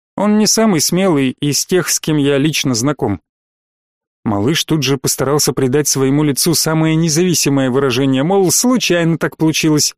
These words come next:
Будь среди нас Гудрон, тому бы на несколько дней на эту тему язвить хватило.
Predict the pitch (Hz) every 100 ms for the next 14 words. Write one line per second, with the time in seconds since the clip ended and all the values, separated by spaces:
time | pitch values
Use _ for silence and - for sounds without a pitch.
0 | _ _ _ _ - 135 202 - 156 151
1 | 170 180 131 151 143 165 208 117 _ _
2 | - 185 208 196 180 185 190 - 170 185
3 | 180 208 151 151 156 175 156 156 135 156
4 | 131 - 151 - 139 127